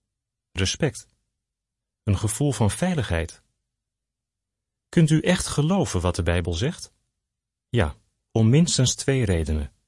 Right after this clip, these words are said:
Het gezin is een regeling van God. De Bijbel zegt dat elke familie haar naam te danken heeft aan Jehovah, God. Efeziërs drie vers veertien en vijftien.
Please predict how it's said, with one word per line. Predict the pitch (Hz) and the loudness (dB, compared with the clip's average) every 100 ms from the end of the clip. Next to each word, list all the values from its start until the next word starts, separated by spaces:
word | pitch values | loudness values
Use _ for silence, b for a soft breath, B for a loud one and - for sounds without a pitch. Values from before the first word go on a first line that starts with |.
| _ _ _ _ _ _ _ _ _ _ | _ _ _ _ _ _ _ _ _ _
Het | 135 - | -4 0
gezin | 135 120 180 | 0 2 2
is | 185 131 | 2 2
een | 131 104 | 2 2
regeling | 92 165 185 160 143 135 | 2 2 0 -2 -2 0
van | 143 123 | -2 -2
God. | - 131 - _ _ _ _ _ _ _ _ | 0 -2 -2 _ _ _ _ _ _ _ _
De | - | -2
Bijbel | 90 98 110 | 2 4 4
zegt | 90 98 107 | 2 2 2
dat | 95 - | 0 2
elke | 123 147 110 | 0 0 0
familie | - 98 120 85 107 | 2 2 2 0 -2
haar | 98 98 | 0 2
naam | 87 117 139 | 2 2 0
te | - | -2
danken | 82 131 170 127 | 2 2 2 0
heeft | 123 131 - | 0 -2 -4
aan | 117 117 | -2 -2
Jehovah, | 107 110 107 143 - 71 - _ _ _ - | 2 2 4 0 -2 -8 -8 _ _ _ -10
God. | - 110 - _ _ _ _ _ _ _ _ - | 0 0 0 _ _ _ _ _ _ _ _ -8
Efeziërs | 92 - 92 85 90 80 | -6 -2 -2 0 -4 -2
drie | 101 117 | -2 -2
vers | 95 - | -4 -4
veertien | - 113 107 104 | -2 -2 -2 -2
en | 92 | -2
vijftien. | - 80 - 80 73 | -2 -2 -4 -8 -8